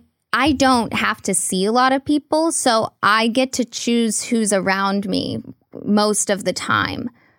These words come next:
So I'm not faced with the challenges of dealing with other people and their trauma and their issues, uh, put on me. I've kind of surrounded it to where I'm healing myself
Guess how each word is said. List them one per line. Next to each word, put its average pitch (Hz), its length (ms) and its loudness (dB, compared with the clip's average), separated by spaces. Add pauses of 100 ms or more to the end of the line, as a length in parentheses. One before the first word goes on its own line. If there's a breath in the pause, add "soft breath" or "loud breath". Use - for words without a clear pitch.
(220 soft breath)
So 226 460 2 (160)
I'm 254 320 4
not 233 240 4
faced 208 320 0
with 208 140 -2
the 208 80 0
challenges 196 680 0
of 185 240 0
dealing 180 480 -2
with 180 340 -2
other 180 280 0
people 175 460 -2
and 175 200 0
their 175 160 2
trauma 180 440 -2
and 180 200 -2
their 180 160 2
issues, 180 580 -4
uh, 185 300 -2 (120)
put 202 200 2
on 180 300 0
me. - 280 -6 (220 loud breath)
I've 233 280 -2
kind 208 220 0
of 196 80 -2
surrounded 185 480 0
it 180 120 -2
to 208 100 -4
where 175 180 2
I'm 254 220 0
healing 226 400 2
myself 196 580 0